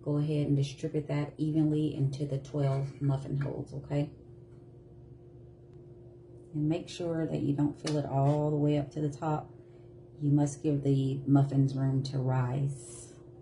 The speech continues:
or cupcakes, whatever we calling them here. Muffins, cupcakes, whatever.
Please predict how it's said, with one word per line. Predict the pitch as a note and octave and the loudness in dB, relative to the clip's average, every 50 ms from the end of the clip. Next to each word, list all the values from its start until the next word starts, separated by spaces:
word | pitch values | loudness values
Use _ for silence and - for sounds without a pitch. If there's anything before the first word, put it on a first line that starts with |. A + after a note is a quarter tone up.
| - - - - - | -20 -20 -18 -12 -10
or | B2+ C3 | -8 -8
cupcakes, | - - - C3+ - - - - C#3 - - - - - - | -8 -8 -10 -10 -10 -10 -8 -8 -8 -8 -10 -14 -16 -14 -10
whatever | A#2+ C3+ C#3 C3+ C3 B2 | -8 -6 -4 -4 -4 -4
we | B2 A#2 A#2+ B2+ | -4 -4 -4 -6
calling | B2+ - - F#2 F2+ - - | -6 -8 -8 -8 -8 -8 -6
them | - - - | -6 -6 -6
here. | - - - - - - - - - - - - - - | -6 -8 -10 -12 -14 -16 -18 -18 -18 -20 -20 -14 -8 -4
Muffins, | E3+ E3+ E3 - E3+ E3 D#3+ D#3 D3+ D3 | -2 -2 0 2 4 6 6 6 4 2
cupcakes, | - - D3 C#3 C#3 - - - C3+ C3+ C3+ C3+ - - - - - - - - - - - | 0 0 0 0 0 -2 -2 0 0 0 0 -2 -6 -10 -14 -16 -16 -18 -18 -18 -16 -14 -10
whatever. | - C3 C#3 C#3 C#3 C#3+ C3+ - - - - - - - - - | -8 -2 0 4 4 4 4 2 -2 -6 -10 -12 -14 -14 -16 -16